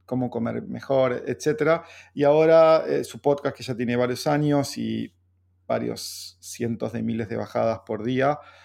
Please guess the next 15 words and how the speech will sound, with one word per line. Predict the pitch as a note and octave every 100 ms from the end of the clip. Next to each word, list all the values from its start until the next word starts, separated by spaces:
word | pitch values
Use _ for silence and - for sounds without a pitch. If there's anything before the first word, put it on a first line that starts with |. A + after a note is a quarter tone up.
| - _ _ _
em, | B2+ B2 A#2 G#2+ A2 A2 - - _ - - _ C#3
hace, | C3 -
habla | C3+ C#3+
sobre | C3+ C3 A#2+ B2
diferentes | A#2+ C#3 C#3 D3+ D3+ C3
aspectos | - C3 B2 - C3+ B2+ - _
con | - A#2+
diferentes | A#2 A#2 B2+ B2+ B2 - -
expertos | C3+ - - - C3+ B2+ - C3 - -
de, | - B2 - - -
de | A#2+
diferentes | A#2 A#2 A#2 A#2
áreas | A#2 A2+ G#2+
como | G#2+ G#2+
medicina, | A2 G#2+ - D#3 C#3 C3+ C3